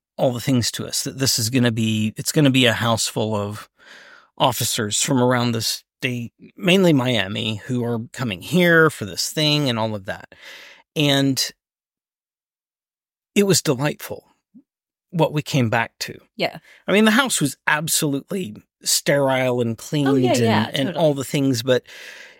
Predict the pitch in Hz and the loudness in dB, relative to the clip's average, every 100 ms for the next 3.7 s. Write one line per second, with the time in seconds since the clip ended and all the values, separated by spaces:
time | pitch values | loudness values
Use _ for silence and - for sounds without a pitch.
0 | _ _ - - 190 185 170 151 165 - | _ _ -2 0 2 4 4 0 -8 -4
1 | - 180 139 143 156 - _ _ _ _ | -2 -2 -4 -6 -14 -16 _ _ _ _
2 | 196 160 226 208 170 143 139 147 131 123 | -8 2 4 6 6 4 2 0 2 0
3 | 117 107 120 117 95 104 | 0 0 0 -2 -4 -10